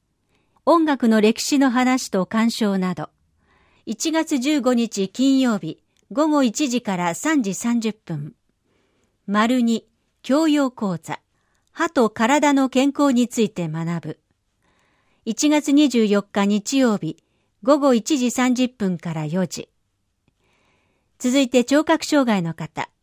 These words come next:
丸三、教養講座、夜の部。一月十四日木曜日、午後七時から九時。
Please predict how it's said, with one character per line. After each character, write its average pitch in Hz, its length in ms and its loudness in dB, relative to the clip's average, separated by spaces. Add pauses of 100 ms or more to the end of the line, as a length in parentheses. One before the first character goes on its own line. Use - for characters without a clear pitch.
(920)
丸 220 260 0
三、 214 400 -2 (640)
教 320 240 4
養 294 260 2
講 226 240 0
座、 165 240 -8 (140)
夜 277 320 0
の 170 140 -2
部。 - 200 -10 (800)
一 294 240 0
月 294 260 0
十 285 180 2
四 214 180 2
日 196 280 0
木 196 300 0
曜 247 180 4
日、 160 180 -8 (500)
午 285 180 4
後 262 180 4
七 320 280 -2
時 285 120 -2
か 202 140 0
ら 156 160 -4
九 - 180 -2
時。 - 260 -10